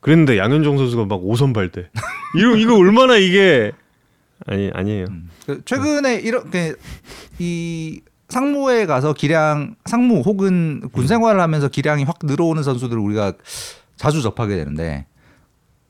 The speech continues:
Speaker 2: 그 선수들이 그 기간 동안에 어떤 몸 관리,
Speaker 1: 음.
Speaker 2: 그다음에 어떤 기량 향상의 어떤 노하우 같은 게 지금 좀 공유가 되고 있나 이런 느낌마저
Speaker 1: 음.
Speaker 2: 들 정도예요. 그 투수들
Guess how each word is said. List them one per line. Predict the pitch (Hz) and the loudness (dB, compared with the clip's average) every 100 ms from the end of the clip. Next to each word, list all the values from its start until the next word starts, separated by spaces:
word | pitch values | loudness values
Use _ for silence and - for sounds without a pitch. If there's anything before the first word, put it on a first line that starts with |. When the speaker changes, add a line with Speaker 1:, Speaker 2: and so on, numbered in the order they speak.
| _ | _
Speaker 2:
그 | - | -4
선수들이 | 151 180 175 165 156 151 170 165 147 | -2 0 0 0 0 0 -2 -4 -2
그 | 170 185 | -2 0
기간 | 175 175 170 | 0 0 0
동안에 | 165 156 147 143 135 135 151 151 147 - | -2 -2 0 0 0 -2 -2 -2 -2 -4
어떤 | 123 - 110 104 | -6 -2 -2 -2
몸 | 101 104 113 | -2 -2 0
관리, | 107 101 117 139 151 | 0 0 -2 -4 -8
Speaker 1:
음. | - - | -14 -8
Speaker 2:
그다음에 | 101 90 85 78 78 73 73 - - | -4 -2 -2 -4 -4 -6 -10 -14 -16
어떤 | - - 76 | -12 -10 -10
기량 | 87 123 127 | -4 -2 0
향상의 | 113 104 101 98 95 95 92 95 85 | 0 -2 -2 -2 -4 -4 -6 -4 -4
어떤 | 87 - | -6 -6
노하우 | 87 98 110 123 185 _ - - - | -4 -2 -2 -2 -6 _ -16 -12 -10
같은 | - 147 | -4 0
게 | 180 | 0
지금 | 147 127 | 0 -4
좀 | 104 | -2
공유가 | 117 202 180 | 2 2 2
되고 | 123 107 | 0 -2
있나 | 92 87 | -2 -2
이런 | 104 127 143 | -2 -2 -2
느낌마저 | 135 107 101 92 90 95 | -2 0 0 0 0 -2
Speaker 1:
음. | 95 - _ | -4 -8 _
Speaker 2:
들 | 104 | -6
정도예요. | 98 82 71 71 69 71 _ | -4 -6 -8 -10 -10 -12 _
그 | 90 85 _ _ | -10 -10 _ _
투수들 | 185 196 165 160 147 143 | -6 -4 -2 0 0 -2